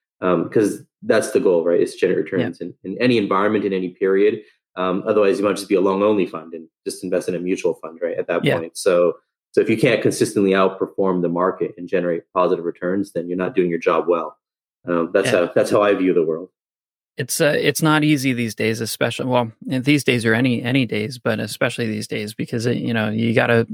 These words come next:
Speaker 2: not just outperform the market, but outperform your fees that you're charging on top of the market return, uh, in, in most scenarios, or,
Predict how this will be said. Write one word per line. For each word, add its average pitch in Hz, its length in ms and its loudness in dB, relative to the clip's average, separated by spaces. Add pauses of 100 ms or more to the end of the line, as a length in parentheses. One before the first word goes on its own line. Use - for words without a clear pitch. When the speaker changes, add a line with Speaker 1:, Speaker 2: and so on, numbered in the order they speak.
(200)
Speaker 2:
not 135 280 2
just 131 180 2
outperform 123 420 2
the 113 60 4
market, 120 320 2
but 110 100 0
outperform 117 500 0
your 107 120 -2
fees 147 300 2
that 117 100 0
you're 113 100 -4
charging 107 400 -2
on 101 100 -8
top 135 240 -2
of 156 60 0
the 117 80 -2
market 107 320 -2
return, 104 420 -4 (480)
uh, 110 280 0 (420)
in, 113 220 0
in - 180 0
most 113 240 2
scenarios, 113 380 -2
or, 131 340 2